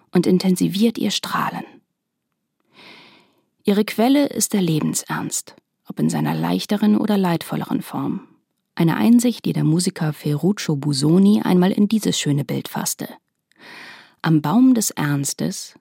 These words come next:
ist die Heiterkeit die Blüte.“ Wir müssen die Heiterkeit also ernst nehmen. Sie wirkt lichtvoll in der Düsternis, entzündet den womöglich letzten Funken der Hoffnung, wenn alles aussichtslos erscheint,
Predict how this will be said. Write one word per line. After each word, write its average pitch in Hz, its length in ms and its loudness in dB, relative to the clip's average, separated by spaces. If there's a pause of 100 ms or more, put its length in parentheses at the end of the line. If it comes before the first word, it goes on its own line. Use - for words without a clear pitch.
(140)
ist - 200 -4
die - 120 -4
Heiterkeit 180 680 -4 (120)
die 208 100 -4
Blüte.“ 202 440 -2 (2250)
Wir 170 100 4
müssen 240 280 6
die 226 100 4
Heiterkeit 156 520 -4
also - 180 -2
ernst 151 420 -4
nehmen. 135 260 -8 (600)
Sie 165 120 0
wirkt 170 180 0
lichtvoll 180 520 0
in - 140 2
der 151 100 0
Düsternis, 147 760 0 (540)
entzündet 226 480 6
den 180 180 4
womöglich 165 460 2
letzten 196 400 0
Funken 175 400 2
der 156 160 0
Hoffnung, 151 480 0
wenn 143 140 -4
alles 185 340 0
aussichtslos 156 680 -2
erscheint, 151 500 0